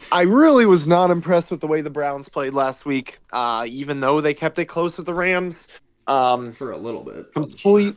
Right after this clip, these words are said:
Speaker 1: yeah, kept it close for a little bit and completely fell apart at the end. Um, and didn't really bring the defensive fire that they usually have. Um, you know, I don't know if it's being packed in over there.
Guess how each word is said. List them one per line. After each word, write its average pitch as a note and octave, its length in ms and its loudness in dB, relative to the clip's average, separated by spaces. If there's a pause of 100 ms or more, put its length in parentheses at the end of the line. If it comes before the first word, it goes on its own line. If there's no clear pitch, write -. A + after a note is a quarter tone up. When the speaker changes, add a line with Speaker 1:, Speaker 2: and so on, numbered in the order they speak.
Speaker 1:
yeah, D3 240 4
kept A3+ 260 0
it F#3+ 60 -2
close G3+ 200 2
for G3 100 0
a E3+ 40 4
little E3+ 140 2
bit D#3 160 0
and C#3 80 -10
completely D#3 720 -4
fell D3 260 0
apart C#3 320 0
at C3 80 -8
the B2+ 180 -4
end. C3+ 300 -2 (600)
Um, C3+ 420 0
and D3+ 180 -8
didn't A#3 160 -6
really B3+ 240 2
bring A3+ 320 0
the A3 80 4
defensive F3 920 -4
fire F#3 720 0 (300)
that D#3+ 160 -6
they D#3+ 80 2
usually G3 600 -4
have. A3 560 0 (320)
Um, C3 560 0 (500)
you C3+ 60 -14
know, C#3+ 160 0
I C#3+ 120 -4
don't D#3 140 -2
know E3+ 160 4
if E3+ 100 -2
it's E3 140 -10
being E3 220 -6
packed E3 340 -2
in F3 140 2
over C3 180 -2
there. G#2+ 220 -2